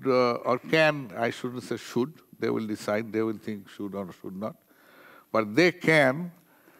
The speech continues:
uh, uh, think of, uh, having, uh,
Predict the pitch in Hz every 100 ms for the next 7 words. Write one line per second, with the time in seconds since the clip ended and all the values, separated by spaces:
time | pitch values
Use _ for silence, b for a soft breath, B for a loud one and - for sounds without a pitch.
0 | b 127 127 123 120 120 117 117 113 110
1 | - - 113 113 107 101 98 104 _ -
2 | - 190 185 - 113 107 131 - - -
3 | _ b b b b b b b - 113
4 | 101 135 127 123 120 117 - 110 110 107
5 | 104